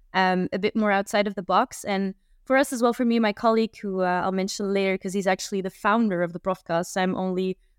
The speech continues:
um, building on his legacy a little bit. But yeah, so we, we've been in the job a few years now. We know the recruitment cycle. So we decided we wanted to do something new. And that's basically when, when the idea of, of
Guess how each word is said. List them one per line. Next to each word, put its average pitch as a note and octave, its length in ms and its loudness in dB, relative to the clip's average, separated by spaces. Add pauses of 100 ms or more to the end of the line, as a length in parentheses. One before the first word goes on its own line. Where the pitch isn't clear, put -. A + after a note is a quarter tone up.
(120)
um, F#3 300 2
building A3+ 340 4
on G#3 140 2
his G3 160 -2
legacy A3 440 2
a F3+ 40 2
little F3 180 -2
bit. F#3+ 220 -2 (220)
But G#3 100 -4
yeah, A#3+ 180 4
so B3+ 160 -2
we, B3 220 2
we've A#3+ 240 -2
been C4+ 140 2
in C4+ 100 4
the C4 80 4
job G#3+ 300 2
a A#3 40 0
few A3 220 -4
years G3+ 380 -2
now. G3 260 4
We G3 160 0
know F#3+ 160 4
the G#3 100 -2
recruitment G#3 480 -6
cycle. F#3+ 300 0
So C4 140 -2
we C#4 80 2
decided A#3 360 2
we G#3 80 -2
wanted F#3+ 220 -2
to - 80 -16
do F3+ 140 -8
something E3+ 340 -12
new. B3+ 340 2 (300)
And G#3+ 180 2
that's G3+ 280 0 (240)
basically A#3+ 580 0
when, G3 400 0
when F#3+ 300 -4
the F#3+ 120 -2
idea F#3 600 2
of, F3+ 320 -6
of - 100 -20